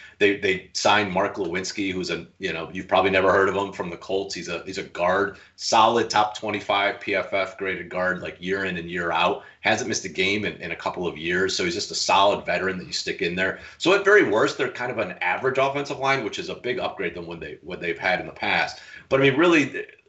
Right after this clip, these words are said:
comes down to a few things for me. Last year, the Giants had one of the worst injury,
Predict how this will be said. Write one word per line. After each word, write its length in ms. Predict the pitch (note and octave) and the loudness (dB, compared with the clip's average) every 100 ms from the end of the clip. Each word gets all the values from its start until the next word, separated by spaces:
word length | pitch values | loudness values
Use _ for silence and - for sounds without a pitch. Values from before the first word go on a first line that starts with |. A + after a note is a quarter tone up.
| - - | -14 -12
comes 180 | - C#3 | -10 -4
down 380 | B2+ A#2+ G2 F2+ | -2 -2 -2 -10
to 140 | A2 | -10
a 40 | F#2+ | -8
few 200 | A2 F#2+ | -8 -6
things 220 | G2 A#2 | -6 -6
for 160 | - E2+ | -6 -6
me. 280 | E2 E2 - _ | -6 -6 -14 _
Last 400 | - C#3+ - - | 2 4 4 0
year, 320 | F2+ C3+ A#2+ | 0 2 2
the 100 | F2 | 0
Giants 520 | - G#2 A#2 A2+ - - - | -4 -2 -2 -6 -10 -14 -8
had 380 | - F#2 F2+ | -2 0 0
one 120 | G2 G#2+ | -4 -4
of 60 | |
the 80 | F#2+ | -4
worst 400 | F2 G2+ G#2 G2 | -4 -2 -2 -4
injury, 540 | G2 F2+ F#2+ F2+ E2+ | -8 -4 -2 -4 -8